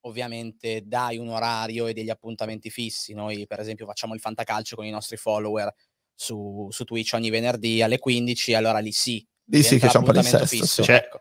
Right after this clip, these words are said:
Speaker 3: c'è un palinsesto anche su Instagram, poi,
Speaker 2: Le storie.
Speaker 3: eh, nelle, per quanto riguarda le storie. Per quanto riguarda i meme, no, perché anche quelli seguono ovviamente la,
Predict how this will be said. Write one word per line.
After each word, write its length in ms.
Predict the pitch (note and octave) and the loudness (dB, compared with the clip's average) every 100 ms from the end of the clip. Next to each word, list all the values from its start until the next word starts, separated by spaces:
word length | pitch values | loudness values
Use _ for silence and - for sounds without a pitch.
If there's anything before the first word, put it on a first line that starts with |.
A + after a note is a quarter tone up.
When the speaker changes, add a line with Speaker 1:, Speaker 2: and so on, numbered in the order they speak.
| _ | _
Speaker 3:
c'è 140 | - C3+ | 6 6
un 60 | C3+ | 8
palinsesto 500 | C#3 B2+ C#3 C3+ C3+ | 8 8 8 8 8
anche 200 | A2+ A2 | 8 4
su 120 | G#2 | 4
Instagram, 640 | A#2+ A2+ - F#2+ F2+ F2 - | 4 4 2 2 2 -2 2
poi, 180 | F#2 E2+ | 4 4
Speaker 2:
Le 60 | |
storie. 600 | E2 B2+ A#2+ D#2+ D#2 E2+ | 6 8 8 6 2 2
Speaker 3:
eh, 20 | F2+ | 0
nelle, 240 | F#2+ G2 G2 | -2 -4 -4
per 100 | G2+ | -4
quanto 180 | G2+ G#2+ | 0 2
riguarda 240 | G2+ G2+ | 2 4
le 80 | G2 | 2
storie. 320 | - A2 G2 E2+ | 2 4 4 4
Per 100 | E2+ | -2
quanto 200 | G2+ G2+ | -2 0
riguarda 240 | G2+ G2 | 0 0
i 20 | |
meme, 300 | G#2+ C3 A#2 | 0 2 2
no, 180 | G#2 A2 | 2 2
perché 160 | G2+ F#2+ | 2 -2
anche 200 | G2 F#2 | -6 -6
quelli 200 | F#2+ G2+ | -4 -2
seguono 320 | G2 F2+ F2 | -2 -2 -4
ovviamente 460 | E2+ E2+ E2+ E2+ | -4 -4 -4 -6
la, 360 | D#2+ D#2 D#2 | -6 -6 -8